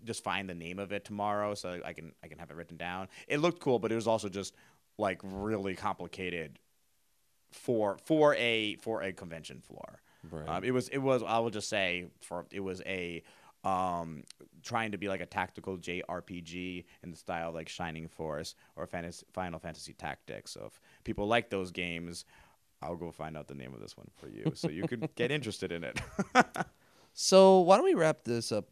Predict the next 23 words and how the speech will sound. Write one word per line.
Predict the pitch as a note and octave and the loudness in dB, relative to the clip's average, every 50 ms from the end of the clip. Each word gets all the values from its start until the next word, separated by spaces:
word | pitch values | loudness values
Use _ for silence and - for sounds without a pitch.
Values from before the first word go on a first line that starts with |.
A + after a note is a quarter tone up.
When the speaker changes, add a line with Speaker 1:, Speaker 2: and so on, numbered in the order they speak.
| _ - | _ -10
Speaker 2:
this | A#2+ A2+ A2+ A2 - | -6 -4 -4 -4 -4
podcast, | - - A2+ G2+ G2 - A#2 F#2 G2 - - - - - - | -4 -2 -2 -2 0 -2 -2 -2 -2 -4 -8 -16 -14 -8 -4
uh, | G#2+ G2+ G2 F#2 F#2 F2+ | -2 -2 0 0 -2 -2
up | C#2+ F#2 G2+ - | -4 -6 -6 -6
tonight | - A#2 G2+ F#2 F#2 F2 D#2+ | -6 -6 -4 -2 -2 -2 -2
with | F2+ F#2 | -2 -2
a | F2+ | -2
little | F2 F#2 F#2+ F#2+ F#2 | 0 -2 -2 -2 -2
bit | F#2 F#2 | -2 -2
of | F2 F2 F2 F2 E2 E2 | -2 -2 -4 -4 -6 -8
what | F2 D#2+ F2+ F#2 F#2+ C#2 D#2+ | -10 -8 -6 -4 -4 -4 -4
we're | F#2+ F#2+ F#2 F2+ F2+ F2 - | -6 -6 -6 -6 -6 -8 -8
seeing | - - - C#3+ C3+ C3 B2+ B2 A#2 | -6 -4 -2 0 2 2 2 2 0
and | A2+ G#2 | 0 0
what | G2 E2+ | -2 -2
we | F#2+ G2 | -2 -4
would | F2+ F2+ F2+ | -6 -4 -4
like | F2 F2 F2+ F2 - | -4 -4 -4 -4 -6
to | - G#2+ F2+ E2 - - | -6 -6 -6 -6 -8 -8
try | - F#2+ E2+ | -8 -6 -6
to | E2 | -6
get | D#2+ D#2 E2 E2 - | -6 -6 -8 -8 -8
to | - G2 F2 D#2+ D#2 D#2 D2+ D2 D#2 | -8 -8 -8 -6 -6 -8 -10 -12 -14